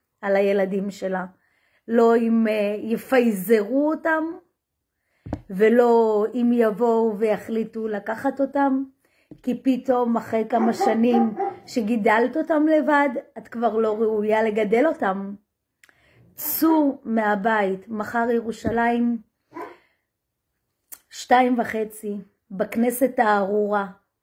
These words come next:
יימח שמם ושם זכרם. בואו נראה להם, בואו נעמוד מחר מול הפרצוף של המיכאלי הזו,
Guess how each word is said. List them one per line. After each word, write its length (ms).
יימח 340
שמם 460
ושם 340
זכרם. 640
בואו 320
נראה 340
להם, 540
בואו 240
נעמוד 500
מחר 500
מול 260
הפרצוף 680
של 280
המיכאלי 1700
הזו, 420